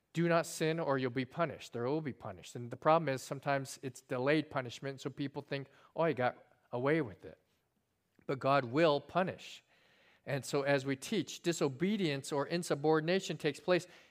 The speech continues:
it must be dealt with immediately. And the priority is to stop the error even before it occurs. And so as we mature and get older, we understand certain things that it's, it's wiser not to do, to think farther ahead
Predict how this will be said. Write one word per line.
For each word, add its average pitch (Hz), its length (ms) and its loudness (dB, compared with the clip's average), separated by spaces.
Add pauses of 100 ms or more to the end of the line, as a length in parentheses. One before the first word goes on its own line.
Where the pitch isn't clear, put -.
(100)
it 185 140 4
must 208 200 2
be 156 80 -4
dealt 147 300 6
with 151 180 2
immediately. 131 760 -4 (440)
And 151 100 0
the 151 60 2
priority 202 480 8
is 165 160 2
to 147 120 -6
stop 220 380 6
the 160 180 2
error 139 400 4 (300)
even 220 300 2
before 180 460 0
it 156 120 0
occurs. - 760 -6 (1700)
And 139 120 -4
so 165 140 0
as 196 220 6
we 196 120 4
mature 175 680 2 (380)
and 139 260 0
get 143 140 2
older, 165 260 6
we 139 160 0
understand 147 580 0
certain 147 200 -6
things 143 320 -6
that 131 220 0
it's, - 300 -6
it's 131 180 -8
wiser 139 520 4
not 131 280 -4
to 123 100 -8
do, 117 380 -4
to 120 100 -10
think - 360 -6 (300)
farther 139 380 2
ahead 110 480 2